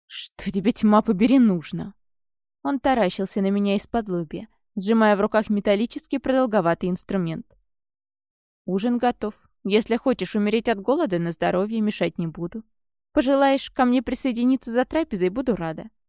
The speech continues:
Стол накрыт на кухне». Я развернулась и начала подниматься по ступенькам, оставив озадаченного графа возле его обожаемой мастерской. «Аннабель, погоди», —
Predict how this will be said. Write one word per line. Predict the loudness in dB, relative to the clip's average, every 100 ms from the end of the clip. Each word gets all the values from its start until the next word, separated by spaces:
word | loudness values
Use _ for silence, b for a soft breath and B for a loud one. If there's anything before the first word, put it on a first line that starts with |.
| _
Стол | -16 -2 0
накрыт | 2 0 0 -2
на | -2
кухне». | -4 -8 -8 -14 -14 _ _ _ _ _ _ -4
Я | 2 4
развернулась | 4 0 -4 -2 -2 -4 -4
и | -2
начала | 0 0 -2
подниматься | -2 0 2 2 0 -4
по | -6
ступенькам, | -4 -4 -4 -6 -6 -10 -14 _ _ _
оставив | -6 2 4 4 2
озадаченного | 0 2 2 0 0 -2 0
графа | 0 0 0
возле | 0 0 0 -2
его | 2 0
обожаемой | 2 0 2 0 0
мастерской. | -2 -2 -4 -6 -8 -10 -10 _ _ _ _ _ _ _ _ _ _
«Аннабель, | 2 4 6 4 2
погоди», — | -2 2 2 2